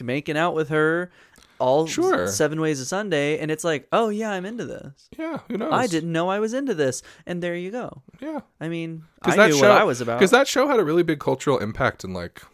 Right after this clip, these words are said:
Speaker 1: I was, it was very, I loved the first several seasons.
Speaker 2: Yeah.
Speaker 1: Like, it, it was
Speaker 2: For
Speaker 1: like
Speaker 2: sure.
Speaker 1: Grey's to me. Like, the first four, th-, done, signed, sealed, delivered.
Speaker 2: Yeah,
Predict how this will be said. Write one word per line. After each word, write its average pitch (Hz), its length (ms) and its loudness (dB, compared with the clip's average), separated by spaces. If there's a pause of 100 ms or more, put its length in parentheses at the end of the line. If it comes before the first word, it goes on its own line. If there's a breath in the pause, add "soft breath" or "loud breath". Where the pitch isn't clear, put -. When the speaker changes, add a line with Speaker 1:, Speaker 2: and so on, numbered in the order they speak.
Speaker 1:
I 147 100 -2
was, 202 200 -2
it 147 140 -4
was 226 220 -6
very, 240 340 -2
I 165 140 0
loved 190 240 0
the 339 120 -2
first 120 260 -4
several 113 280 -2
seasons. 107 380 -10
Speaker 2:
Yeah. 170 320 -2 (160)
Speaker 1:
Like, 156 240 -4
it, 180 200 -6
it 156 80 -2
was 160 120 -6
Speaker 2:
For 127 60 -4
Speaker 1:
like 95 100 -2
Speaker 2:
sure. - 80 -6
Speaker 1:
Grey's 139 380 0
to 131 120 -10
me. 117 220 -12
Like, 135 200 -10
the 131 100 -8
first 196 280 -6
four, 202 460 -4 (340 soft breath)
th-, 101 220 -16
done, 139 240 -4
signed, 147 260 -4
sealed, 123 180 -4
delivered. 120 520 -8
Speaker 2:
Yeah, 202 140 -12